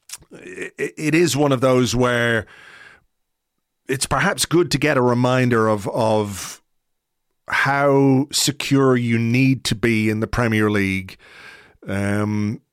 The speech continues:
you know, we've taken three points, and that's obviously a, a very good thing, and we're top of the table, and that's obviously a very good thing, but you can take lessons from every game, and I think the lesson from this game from an Arsenal perspective is, is, you know,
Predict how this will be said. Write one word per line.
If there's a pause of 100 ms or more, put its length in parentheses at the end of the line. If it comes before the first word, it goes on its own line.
(240)
you
know,
we've
taken
three
points,
and
that's
obviously
a,
a
very
good
thing,
and
we're
top
of
the
table,
and
that's
obviously
a
very
good
thing,
but (360)
you
can
take
lessons
from
every
game,
and
I
think
the
lesson
from
this
game
from
an
Arsenal
perspective
is, (540)
is, (300)
you
know,